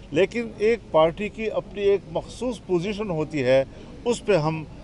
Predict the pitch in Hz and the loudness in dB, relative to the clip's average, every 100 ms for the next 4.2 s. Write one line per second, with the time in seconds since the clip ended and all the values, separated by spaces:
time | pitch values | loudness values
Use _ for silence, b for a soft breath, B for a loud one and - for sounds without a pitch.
0 | - 170 156 - 135 139 135 143 113 175 | -10 -4 -2 6 6 6 2 0 8 8
1 | 165 131 131 127 117 - 123 - 147 147 | 8 6 0 2 -2 -2 -6 2 2 2
2 | B B B 139 165 147 - - 139 170 | B B B 0 0 -2 -12 -2 4 6
3 | 160 - 214 214 202 175 160 170 160 156 | 4 0 0 0 0 0 2 2 2 0
4 | 151 | 0